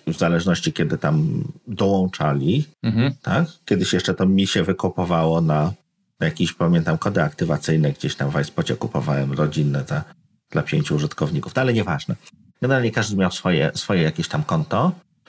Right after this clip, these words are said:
Speaker 1: i na nim miał kalendarz, takie, takie typu rzeczy. Natomiast mieliśmy jedno konto, które było do zakupów, rodzinne.
Speaker 2: Mhm.
Speaker 1: No bo ono było jeszcze wtedy, pojawiło się w momencie, mm, pojawienia się pierwszych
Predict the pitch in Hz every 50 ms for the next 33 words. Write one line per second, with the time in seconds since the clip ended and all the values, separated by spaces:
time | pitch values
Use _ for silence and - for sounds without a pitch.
0 | - _ _ _ - 139 160 170 156 127 113 101 98 - - 104 110 127 135 123
1 | 107 101 98 - - 95 - 87 82 - - - 95 - 90 87 - 76 - 90
2 | 87 87 76 - - - 87 95 - 117 120 107 - 113 110 117 113 - 120 113
3 | 117 110 113 117 104 - - 95 92 92 - 95 95 - - - 90 87 92 90
4 | 90 92 92 92 90 85 85 87 87 98 - - - - - - - - _ -
5 | 165 160 175 180 185 - 65 - - - - - - - _ _ - 92 95 113
6 | 104 107 90 76 76 71 78 95 143 202 196 _ _ - - 123 113 117 143 147
7 | 147 _ _ _ - - 233 240 - 190 175 170 160 - 139 131 117 113 - 117
8 | 110 - 107 104 113 - - 107 101 92 90 104 110 110 104 98 - 92 92 92
9 | 90 90 90 - - 92 - - - 101 90 92 92 90 - - 90 - - _
10 | - - - - - - - - - - 73 78 85 76 78 76 - - - -
11 | - - - - 82 - -